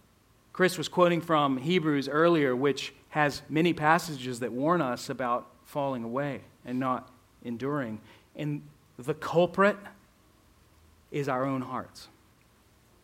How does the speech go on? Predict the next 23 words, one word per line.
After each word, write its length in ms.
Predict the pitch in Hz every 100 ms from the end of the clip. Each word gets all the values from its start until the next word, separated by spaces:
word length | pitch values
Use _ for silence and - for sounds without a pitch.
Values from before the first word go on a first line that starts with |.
| _ _ _ _ _ _ _ _
What 140 | - 196
would 100 | 185
make 180 | 190 185
us 140 | 170
do 160 | 170 185
that 180 | 180
is 100 | 151
a 60 | 143
hard 300 | 120 156 147
heart. 300 | 139 175 - - _ _ _ _ -
So 120 | -
the 80 | 180
writer 160 | 185
of 60 | 185
the 60 | 170
Hebrews 320 | 214 190 -
says 140 | 175
today, 420 | - 160 180 208
while 80 | 165
it's 80 | 156
called 140 | 185 180
today, 180 | 196
don't, 320 | 170 185 220